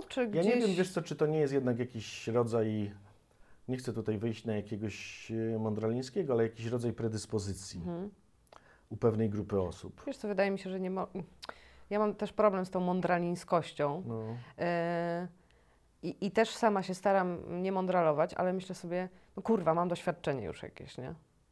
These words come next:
Speaker 1: W sensie jakby cały
Speaker 2: Podoba
Speaker 1: czas
Speaker 2: mi się,
Speaker 1: mówię
Speaker 2: że można przeklinać
Speaker 1: Tak.
Speaker 2: siebie, wiesz, bo
Speaker 1: Też
Speaker 2: to pomaga
Speaker 1: było moje
Speaker 2: bardzo.
Speaker 1: marzenie, żeby prowadzić program, w którym można przeklinać. Że jednak, no, mam doświadczenie, swoje doświadczenie, nie? Jakieś tam swoje odczucia. Więc to, to, to nie jest przesada, jak mówisz, że, e, że, że to jest mądralińskość, że są predyspozycje, bo też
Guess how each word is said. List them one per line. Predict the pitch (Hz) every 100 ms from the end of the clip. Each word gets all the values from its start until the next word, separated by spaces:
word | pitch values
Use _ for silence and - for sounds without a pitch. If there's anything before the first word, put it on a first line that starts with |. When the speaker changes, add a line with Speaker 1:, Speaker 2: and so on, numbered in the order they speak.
| _
Speaker 1:
W |
sensie | - 160 180
jakby | 175 175
cały | 180 220
Speaker 2:
Podoba | 190 175
Speaker 1:
czas |
Speaker 2:
mi | 160
się, |
Speaker 1:
mówię | 196
Speaker 2:
że | 135
można | 123 123 113
przeklinać | - 107 107 87
Speaker 1:
Tak. | - -
Speaker 2:
siebie, | 90 87
wiesz, | 101 139
bo | 123
Speaker 1:
Też | 123
Speaker 2:
to | 117
pomaga | 117 98 87
Speaker 1:
było | 170 160
moje | 160
Speaker 2:
bardzo. | 147
Speaker 1:
marzenie, | 143 143
żeby | 131 127
prowadzić | 135 127 123
program, | 135 127 131
w |
którym | - 135
można | 127 131
przeklinać. | 123 127 135 120 107 - - -
Że | 180
jednak, | 208 214 208 - - -
no, | 202
mam | 226
doświadczenie, | 254 - 233 208 175
swoje | 160 - 240 226
doświadczenie, | 196 - 190 160 120
nie? | - 156 220
Jakieś | 220 208
tam | -
swoje | 185 202 190
odczucia. | 190 156 - 101 - - -
Więc | 196 196
to, | -
to, | - 240
to | 262
nie | 339
jest | 508
przesada, | - 208 196 165
jak | 151
mówisz, | 156 143 139 139
że, | 139 135 -
e, | 135 127 127 131 143
że, | 143 120 143 143
że | 147
to | 147
jest | 147
mądralińskość, | 165 147 143 143 143 - 139
że | 135
są | - 135
predyspozycje, | 131 127 - 143 139 170
bo | 180
też | 254 269